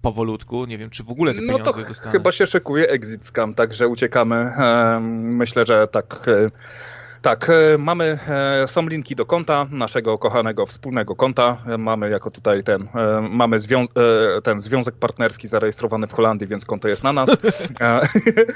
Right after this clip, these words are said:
Speaker 2: <laughs> e, jest, e,
Speaker 1: Dział
Speaker 2: PayPal
Speaker 1: wspieraj.
Speaker 2: krawca ze względu na to, że PayPal nie obsługuje, e, tych związków partnerskich, to jest krawca, ale to tam się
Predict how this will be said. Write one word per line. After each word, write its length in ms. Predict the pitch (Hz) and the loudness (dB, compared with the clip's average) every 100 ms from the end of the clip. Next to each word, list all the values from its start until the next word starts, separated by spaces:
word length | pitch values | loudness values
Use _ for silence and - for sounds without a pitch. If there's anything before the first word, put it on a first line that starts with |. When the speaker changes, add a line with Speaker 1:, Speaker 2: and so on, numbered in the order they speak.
| - 240 147 | -10 -10 -6
Speaker 2:
<laughs> 0 | |
e, 360 | 131 123 120 | -4 -2 -2
jest, 380 | 120 127 - - | 0 -2 -4 0
e, 40 | 123 | 4
Speaker 1:
Dział 100 | 120 | 4
Speaker 2:
PayPal 200 | 117 127 | 4 2
Speaker 1:
wspieraj. 220 | 120 110 | 2 0
Speaker 2:
krawca 400 | 120 113 120 117 | -2 -2 0 0
ze 140 | 113 | 0
względu 320 | 107 110 110 110 | -4 -6 -6 -6
na 100 | 104 | -4
to, 100 | 110 | -4
że 100 | 110 | -2
PayPal 360 | 117 113 110 | -2 -2 -4
nie 100 | 110 | -4
obsługuje, 440 | 107 120 110 107 101 | -8 -10 -8 -2 -2
e, 640 | 107 123 104 104 98 101 | -4 -4 0 0 -2 -6
tych 200 | - 101 | -4 -4
związków 400 | 107 117 117 113 | -2 -2 -2 -4
partnerskich, 540 | - 107 - 104 - 107 | 0 0 2 -2 -4 -2
to 160 | 104 | 0
jest 180 | 104 95 | 0 -2
krawca, 340 | - 156 - 117 | 0 0 2 0
ale 180 | 104 101 | 0 -4
to 100 | - | -6
tam 180 | 104 | -6
się 220 | - 107 | -2 -4